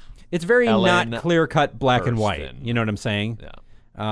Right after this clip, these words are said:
Speaker 1: Um, so it's, it, it was interesting, and I agree. I was, we were very entertained.
Speaker 2: Very entertained.
Speaker 1: Yeah.
Speaker 2: A lot of suspense.
Speaker 1: Yeah.
Speaker 2: There was one little really suspenseful part that, <laughs> like, in the grand scheme of the movie, didn't make any sense to me. Like, it just was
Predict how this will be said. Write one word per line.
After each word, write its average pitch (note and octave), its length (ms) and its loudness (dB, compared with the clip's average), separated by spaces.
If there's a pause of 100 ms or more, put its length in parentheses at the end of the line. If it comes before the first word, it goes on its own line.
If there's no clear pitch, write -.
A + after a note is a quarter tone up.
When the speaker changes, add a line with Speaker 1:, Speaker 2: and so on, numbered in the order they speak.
(240)
Speaker 1:
Um, G2 180 -4
so A#2 240 0
it's, - 260 -2
it, G#2+ 360 -8
it - 120 -2
was G#3+ 120 -2
interesting, C4+ 380 -2
and C#3 100 -2
I D3 120 0
agree. D#3+ 280 0
I G2+ 80 0
was, A#2 220 -4
we C#3 140 0
were C3+ 80 4
very B2+ 260 0
entertained. A2 340 -6
Speaker 2:
Very G#2 140 -4
entertained. E2+ 440 -12
Speaker 1:
Yeah. E2 240 -6
Speaker 2:
A - 40 -12
lot A#2 100 0
of A#2+ 60 -6
suspense. - 680 -12 (540)
Speaker 1:
Yeah. - 100 -14
Speaker 2:
There A#3+ 120 -6
was G#3+ 140 -2
one C4+ 240 2
little E3 280 4
really F3+ 580 2
suspenseful C3 640 -4
part B2 300 -2
that, B2+ 320 -2
<laughs> - 0 -
like, D3+ 260 -4
in E3 140 -6
the E3 60 -4
grand D3+ 340 -6
scheme D#3+ 320 -10
of C3+ 120 -8
the C3+ 60 -10
movie, C#3 320 -4
didn't C#3 180 -8
make C3 160 -8
any C3 120 -8
sense C3+ 320 -8
to E3 80 -8
me. D#3 240 -12 (720)
Like, C3+ 140 -6
it C#3 100 -6
just C#3+ 180 -8
was C3 220 -8